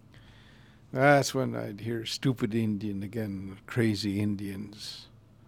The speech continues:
You know, and I, again, I living in fear at times. I remember in that logging camp, I was in a quit. I was gonna leave 'cause I was afraid, 'cause these, this,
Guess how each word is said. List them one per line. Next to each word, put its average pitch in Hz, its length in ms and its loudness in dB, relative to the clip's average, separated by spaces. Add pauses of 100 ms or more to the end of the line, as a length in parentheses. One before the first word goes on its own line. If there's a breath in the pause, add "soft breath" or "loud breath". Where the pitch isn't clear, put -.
(1500 soft breath)
You 110 140 -2
know, 117 300 6
and 104 180 -2
I, 95 320 -8 (100)
again, 123 420 4
I 110 200 0
living 107 400 2
in 104 160 -2
fear 113 500 4
at 110 100 -8
times. 113 480 -2
I 113 120 -2
remember 110 480 -2
in 104 100 -4
that 104 200 -4
logging 107 420 2
camp, 107 340 -4
I 110 60 0
was 101 160 -2
in 98 80 -4
a 104 80 -4
quit. - 440 0 (1500 soft breath)
I 120 60 0
was 131 140 4
gonna 127 120 4
leave 143 280 8
'cause 127 120 0
I 135 100 4
was 131 120 0
afraid, 165 460 0
'cause 120 200 -2
these, 131 460 -6
this, - 380 -10